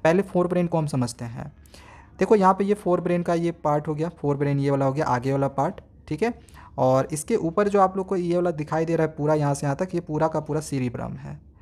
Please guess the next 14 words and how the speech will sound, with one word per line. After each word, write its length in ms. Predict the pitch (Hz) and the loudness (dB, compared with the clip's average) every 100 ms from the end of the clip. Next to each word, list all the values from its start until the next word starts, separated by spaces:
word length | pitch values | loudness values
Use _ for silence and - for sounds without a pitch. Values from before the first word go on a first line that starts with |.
| - - | -20 -8
ठीक 160 | - 170 | -6 0
है। 260 | 247 - - - - - - - - - - - - - - - - | 0 -2 -16 -20 -20 -20 -20 -20 -20 -20 -20 -20 -20 -20 -20 -20 -6
फोर 180 | - 170 | 2 4
ब्रेन 220 | 208 220 | 4 2
क्या 140 | 208 196 | 4 2
होता 220 | 180 202 | 4 2
है, 80 | 208 | 0
तो 100 | 196 | -2
it 120 | 180 | -2
is 100 | 214 | -2
the 140 | 208 208 156 | -2 -2 -2
complex 480 | 156 156 185 214 | -2 0 0 0
and 140 | 202 196 | -2 -4
specialized 720 | 135 - 165 - 170 170 202 | -8 -6 -6 -2 2 4 2